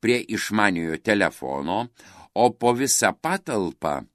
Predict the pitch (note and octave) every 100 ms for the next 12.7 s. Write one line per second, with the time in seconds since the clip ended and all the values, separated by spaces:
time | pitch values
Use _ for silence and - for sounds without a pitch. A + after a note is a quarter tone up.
0 | _ _ _ _ F#2 A2+ C3+ C3 - A#2
1 | G#2+ G#2+ F2 D#3 D3 - C3 A#2+ C3 B2
2 | A#2 - - F#2 D#2+ F2 G2 D2+ C2 B1
3 | - - - - C#3+ A2 B2 A2 A2 -
4 | G2+ - - A2 F2 F2 E2+ A2+ D3 -
5 | C3 B2+ A#2 - - - G#2+ G#2 F#2 G2
6 | E2 F#2+ F2+ E2 C2+ G#1 - - _ _
7 | _ _ - _ B2+ B2+ D#3 F#3+ E3 C3+
8 | C3+ A#2+ A2 G2+ - D3 - C#3+ C3+ -
9 | - E2 B2 B2 - - F#2 - G#2+ G#2
10 | G#2+ _ F#2+ G#2+ - G2 G#2 B2 A#2+ A#2
11 | A2+ A2+ G2+ - F#2+ F#2+ F#2 F#2+ F2+ G2
12 | F#2 F2+ F2+ - F#2+ F2+